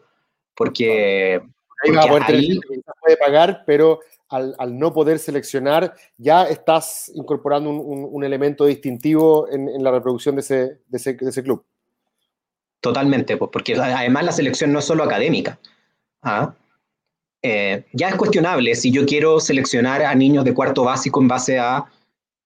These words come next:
Speaker 1: eh, a su talento académico, porque no vamos a hablar de meritocracia a los ocho años, ¿no es cierto? Eh,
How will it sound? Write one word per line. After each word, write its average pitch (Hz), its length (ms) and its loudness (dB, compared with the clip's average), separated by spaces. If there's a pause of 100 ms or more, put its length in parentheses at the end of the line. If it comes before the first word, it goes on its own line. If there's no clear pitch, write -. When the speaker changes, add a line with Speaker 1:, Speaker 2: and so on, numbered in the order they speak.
(120)
Speaker 1:
eh, 104 960 0
a 120 80 -8
su 127 100 -2
talento 123 300 0
académico, 123 300 0
porque 113 240 0
no 120 120 0
vamos 113 180 0
a 113 40 0
hablar 117 220 -2
de 139 40 0
meritocracia 131 800 -2
a 123 120 -2
los 113 100 0
ocho 127 220 -4
años, - 240 -4 (260)
¿no 104 80 -6
es - 60 -6
cierto? 123 340 -4 (720)
Eh, 104 340 -2